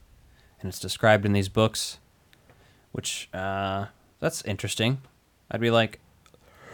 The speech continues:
"Did you read the book first, or?"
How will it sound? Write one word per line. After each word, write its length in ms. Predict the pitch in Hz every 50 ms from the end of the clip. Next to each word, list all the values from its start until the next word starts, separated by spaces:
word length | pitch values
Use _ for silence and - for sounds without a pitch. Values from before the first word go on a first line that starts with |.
| - - - - - - - - - _ _ _
"Did 220 | - 151 143 131
you 520 | 135 147 147 147 143 143 139 135 135 135
read 200 | 131 135 147 147
the 80 | 143 160
book 200 | 135 147 131 139
first, 680 | - - 175 208 269 302 320 320 - - - - -
or?" 720 | 190 175 165 165 170 170 165 170 170 175 180 175 175 160